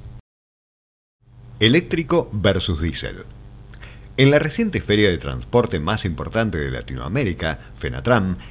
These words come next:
hemos podido comprobar con nuestros propios sentidos que la electrificación de camiones y utilitarios es un tema cada vez más importante para las marcas fabricantes en la región, lo suficiente como para seleccionar estudios de investigación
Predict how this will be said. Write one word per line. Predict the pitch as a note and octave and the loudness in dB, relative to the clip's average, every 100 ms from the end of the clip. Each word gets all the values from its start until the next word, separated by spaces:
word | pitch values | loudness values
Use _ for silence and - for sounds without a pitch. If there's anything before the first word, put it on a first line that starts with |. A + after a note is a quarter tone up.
| - F#3 | -8 -2
hemos | G3 B2 | -2 0
podido | F#2 G#2 A#2 F#2 | 0 4 4 4
comprobar | D2 B1+ C#2+ G2+ A2 - | -2 -4 -2 0 0 -2
con | C2 | -6
nuestros | A#1+ - - B2+ | -8 -12 -12 -4
propios | C3+ D#3 - - | 0 0 0 -8
sentidos | B2 C3 B2+ A2+ G#2 - - - | -6 0 4 4 2 -4 -10 0
que | C3 | 2
la | B2+ | 4
electrificación | B2 A#2+ A#2 G#2+ A2 G#2 G2+ F#3+ | 4 2 -2 -4 -4 -4 -2 -2
de | C#3+ | -2
camiones | - C2 G#2 A2+ - | -2 -2 -2 -2 -4
y | C2+ | -6
utilitarios | A#1 G#1 - A#2+ F#2 A#1 - - - | -8 -8 -2 0 0 -4 -8 -8 -4
es | B2+ | -2
un | E3 | -2
tema | A#2+ D#3+ C#3+ C3+ | -2 -2 -2 -2
cada | C#3 B2+ | -2 0
vez | A2+ G2 | 0 -2
más | F2 A#2+ - | 0 0 0
importante | D2 C2+ - C#3 D3 B2 | -4 -6 -2 -2 -2 -4
para | - C2 | -4 -6
las | A1+ - | -6 -4
marcas | G2 F#2+ B2 | -4 -4 -8
fabricantes | - - - C3 C#3 B2 A2+ | -8 -8 -4 -2 -2 -4 -2
en | G#2 | -2
la | |
región, | G2+ A2 G3 A#2+ A#2 - - - - - - | -2 0 2 2 -2 -12 -18 -18 -18 -12 -6
lo | C#2+ | -4
suficiente | F#2+ F2+ B2+ A2+ E2+ E2+ - - - | -4 -4 0 2 2 -2 -4 -8 -2
como | D#3+ E2+ | 0 0
para | D2+ C2+ | -2 -4
seleccionar | D#2 C2+ - F#2 C3+ F2 | -6 -6 -6 -2 0 -2
estudios | - A#2 G#2+ D#2+ | 0 2 2 0
de | C2 | -4
investigación | A#1 A#1+ A2 - F2+ - B2 A2 | -8 -10 -12 -12 -6 0 2 0